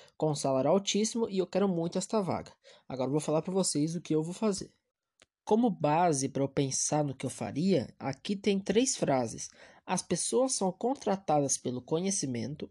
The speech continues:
encantam pela habilidade, se mantêm pelo interesse e são fa-, afastadas pelas atitudes. Uma frase de Ducati. A segunda é:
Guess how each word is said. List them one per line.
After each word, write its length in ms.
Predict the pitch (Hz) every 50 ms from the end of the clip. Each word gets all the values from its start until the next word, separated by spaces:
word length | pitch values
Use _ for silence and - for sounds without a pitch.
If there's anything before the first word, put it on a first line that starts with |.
| _ _ -
encantam 560 | 185 185 165 - - 226 240 277 285 - 240
pela 220 | 208 - 175 160 151
habilidade, 640 | 147 147 139 131 127 117 113 127 147 151 175 190 - - - - - -
se 140 | - - 185
mantêm 300 | 190 185 175 - 220 226
pelo 180 | - 240 220
interesse 460 | 214 202 196 180 151 143 156 170 - 196
e 40 |
são 140 | - 208 208
fa-, 240 | - - 226 220 -
afastadas 720 | - 180 202 208 - - 220 - - - 160 170 180 190 190
pelas 280 | - - 180 185 170
atitudes. 680 | 170 175 - 214 196 - 147 131 123 - - - - _ -
Uma 140 | - 127 110
frase 340 | - - 143 151 160 160 151
de 140 | 147 170 165
Ducati. 760 | 156 156 165 202 196 202 - 156 113 - - - - - - _ _ _ - - - - - -
A 80 | 160
segunda 500 | 156 - 175 170 185 220 226 220 208 170
é: 140 | 135 110